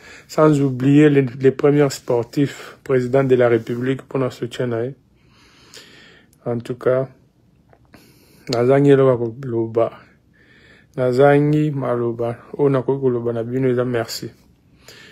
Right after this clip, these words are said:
Bo continuer ko soutenir nga. Bomoni nde nazobunda na nga moko, sans sponsor, sans soutien, mais nazosala kaka lokumu ya mboka. Toza wana mpo na koteka positivité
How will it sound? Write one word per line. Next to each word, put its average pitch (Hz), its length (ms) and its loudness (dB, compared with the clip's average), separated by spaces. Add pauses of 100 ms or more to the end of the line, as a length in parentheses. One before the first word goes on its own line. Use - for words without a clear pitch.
(180)
Bo 143 120 4
continuer 131 580 0
ko 131 120 -4
soutenir 123 600 -6
nga. 113 200 -6 (300)
Bomoni 135 340 0
nde 139 140 2
nazobunda 123 580 -2
na 110 100 -8
nga 120 140 -6
moko, 120 480 -8 (460)
sans - 260 -4
sponsor, 131 840 -2
sans 127 280 -8
soutien, 131 540 -8 (760)
mais 123 240 -4
nazosala 123 580 -2
kaka 127 320 0
lokumu 117 440 -6
ya 113 60 -6
mboka. 110 360 -8 (1200)
Toza 131 260 2
wana 143 200 4
mpo 143 160 0
na 127 160 -2
koteka 123 720 -4 (680)
positivité 120 1000 -4